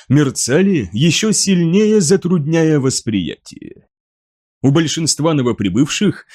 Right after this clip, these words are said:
на забралах шлемов виднелось изображение черепа. Отсечённые головы побеждённых врагов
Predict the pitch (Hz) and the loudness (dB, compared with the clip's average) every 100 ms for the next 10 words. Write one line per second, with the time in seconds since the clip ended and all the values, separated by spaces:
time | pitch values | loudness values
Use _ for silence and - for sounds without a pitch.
0 | - 147 147 165 147 170 151 - - 135 | -4 0 0 0 0 0 0 -2 -2 2
1 | 208 196 - 101 143 151 170 214 214 - | 2 0 -4 -2 0 0 0 2 0 0
2 | 165 165 160 131 143 135 139 135 - 165 | 0 0 0 0 0 2 0 -2 0 -2
3 | 117 - _ 50 - _ _ _ _ _ | -2 -8 _ -20 -20 _ _ _ _ _
4 | _ _ - 139 - 151 - 175 170 165 | _ _ -4 -2 -2 -4 0 0 0 2
5 | 160 117 165 170 160 156 143 147 110 147 | 2 2 0 2 2 2 2 0 0 0
6 | 151 143 123 104 110 110 170 - | 2 0 -2 -2 0 2 0 0